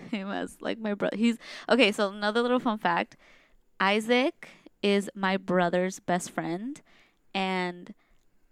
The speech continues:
my brother's wife is my best friend. So we kind of, like, growing up, he was always around because he was my brother's best friend.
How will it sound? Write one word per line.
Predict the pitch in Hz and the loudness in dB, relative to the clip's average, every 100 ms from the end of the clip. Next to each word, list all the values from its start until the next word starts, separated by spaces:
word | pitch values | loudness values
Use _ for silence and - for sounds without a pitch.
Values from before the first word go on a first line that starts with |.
| _ _ _ _ _ _ - | _ _ _ _ _ _ -8
my | 185 180 | -2 -2
brother's | 185 196 190 196 180 | 0 0 2 2 -4
wife | 170 180 180 175 - - | -4 0 0 -2 -8 -8
is | 185 175 | -8 -8
my | 170 | -6
best | - - 196 | -4 -4 -4
friend. | - 107 - | -8 -8 0
So | 190 | 2
we | 196 | 2
kind | 202 240 220 | 0 -4 -2
of, | 220 | -2
like, | 220 196 - - | 0 -2 -2 -2
growing | 190 185 202 175 | 2 4 2 -2
up, | 170 - - | -2 -4 -16
he | - - 196 | -12 -4 -2
was | 185 | 0
always | 185 180 | 0 0
around | 180 160 165 | -2 -6 -6
because | 180 170 - | -8 -12 -10
he | 170 | -10
was | 160 | -10
my | 160 | -10
brother's | 156 156 180 | -6 -6 -4
best | 202 196 | -6 -6
friend. | 233 247 | -6 -6